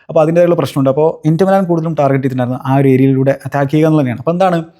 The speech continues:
ജെറാർഡ് മാർട്ടിന് കാര്യമായിട്ട്, ഏഹ്, അറ്റാക്കിൽ അങ്ങോട്ട് കോൺട്രിബ്യൂട്ട് ചെയ്യാൻ പറ്റുന്നുണ്ടായിരുന്നില്ല. മാത്രമല്ല അദ്ദേഹത്തിൻ്റെ ഡിസിഷൻ മേക്കിങ്ങിലൊക്കെ പ്രശ്നങ്ങളും കാര്യങ്ങളൊക്കെ ഉണ്ട്. അദ്ദേഹത്തെ മാറ്റിയിട്ടുണ്ടായിരുന്നു സെക്കൻഡ് ഹാഫിൻ്റെ തുടക്കത്തിൽ, അതിലേക്ക് നമുക്ക് വരാം. അപ്പോൾ എന്താണ് റഫീനെ സംബന്ധിച്ചിടത്തോളം സ്റ്റിൽ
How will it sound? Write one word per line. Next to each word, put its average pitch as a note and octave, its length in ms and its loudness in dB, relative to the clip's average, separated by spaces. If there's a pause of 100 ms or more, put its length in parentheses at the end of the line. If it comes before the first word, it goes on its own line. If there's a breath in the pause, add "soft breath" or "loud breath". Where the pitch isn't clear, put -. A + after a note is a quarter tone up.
(240 loud breath)
ജെറാർഡ് F3+ 240 2
മാർട്ടിന് F3+ 260 -2
കാര്യമായിട്ട്, E3+ 420 0 (580 loud breath)
ഏഹ്, C#3 140 0 (120)
അറ്റാക്കിൽ E3 400 0
അങ്ങോട്ട് F3 220 -4
കോൺട്രിബ്യൂട്ട് E3+ 300 -2
ചെയ്യാൻ F3 140 -2
പറ്റുന്നുണ്ടായിരുന്നില്ല. D#3 440 -2
മാത്രമല്ല D#3+ 240 0
അദ്ദേഹത്തിൻ്റെ D3+ 280 -4 (380 loud breath)
ഡിസിഷൻ D3 420 0
മേക്കിങ്ങിലൊക്കെ C3 600 0
പ്രശ്നങ്ങളും A#2 380 -4
കാര്യങ്ങളൊക്കെ G#2+ 480 -4
ഉണ്ട്. F#2+ 160 -10
അദ്ദേഹത്തെ D#3+ 360 0
മാറ്റിയിട്ടുണ്ടായിരുന്നു C#3+ 600 0 (380 loud breath)
സെക്കൻഡ് C3 240 2
ഹാഫിൻ്റെ A#2+ 260 0
തുടക്കത്തിൽ, A#2 380 -4 (360 loud breath)
അതിലേക്ക് C3 340 2
നമുക്ക് A#2+ 240 -2
വരാം. F#2 200 -8 (440 loud breath)
അപ്പോൾ E3+ 160 0
എന്താണ് G#3 220 2 (360)
റഫീനെ G#3+ 280 -2
സംബന്ധിച്ചിടത്തോളം G3 440 0 (540 loud breath)
സ്റ്റിൽ A3+ 220 2